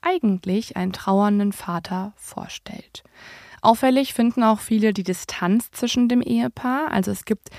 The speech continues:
bei diesem Interview fast keine liebevollen und tröstenden Berührungen. Sie schauen sich kaum an. Und an einer Stelle des Interviews sieht es für einige sogar so aus, als würde John Ramsey die Worte seiner Ehefrau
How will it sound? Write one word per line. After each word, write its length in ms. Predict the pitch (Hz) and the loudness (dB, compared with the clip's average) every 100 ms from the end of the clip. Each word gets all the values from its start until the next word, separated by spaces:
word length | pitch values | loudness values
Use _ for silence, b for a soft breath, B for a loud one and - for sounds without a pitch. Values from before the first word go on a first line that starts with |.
| B B | B B
bei 220 | - 208 220 | -2 0 2
diesem 260 | 214 214 | 4 4
Interview 580 | 214 208 208 190 185 202 | 4 2 2 0 0 0
fast 360 | - 208 - - | 0 -4 -6 -8
keine 400 | 196 190 214 208 | -2 2 4 4
liebevollen 720 | 196 202 190 - 185 190 185 | 2 0 -2 0 2 2 0
und 100 | 180 | -2
tröstenden 500 | 190 190 - 185 180 | -2 -2 -2 -2 0
Berührungen. 720 | 185 196 220 202 196 196 196 | -2 2 2 4 4 4 4
Sie 100 | 190 | 0
schauen 280 | - 185 185 | -2 -2 -2
sich 160 | 190 | -4
kaum 260 | - 180 185 | -6 -4 -4
an. 380 | - 202 208 214 B B B B | 0 2 2 2 B B B B
Und 160 | 190 | 0
an 100 | 185 | 2
einer 260 | - 214 220 | 4 4 4
Stelle 280 | - 202 185 | 2 -2 -2
des 100 | - | -4
Interviews 600 | 196 196 185 190 196 - | -4 -2 -2 -2 -4 -6
sieht 300 | 185 202 202 | -4 -2 -2
es 100 | - | -4
für 120 | - - | -6 -2
einige 440 | 190 214 214 196 | 0 2 2 0
sogar 260 | 98 95 - | -2 -2 -2
so 180 | - | -4
aus, 380 | - 190 196 196 | -2 0 0 -2
als 200 | 185 - | -4 -4
würde 200 | 185 185 - | -2 -2 -2
John 320 | 185 202 190 | 0 2 2
Ramsey 340 | 185 202 202 | 2 0 0
die 160 | 180 - | -2 -2
Worte 260 | 185 190 190 | -2 0 -2
seiner 300 | 180 180 - | 0 -2 -2
Ehefrau 500 | 190 185 - 185 | -2 -2 -2 0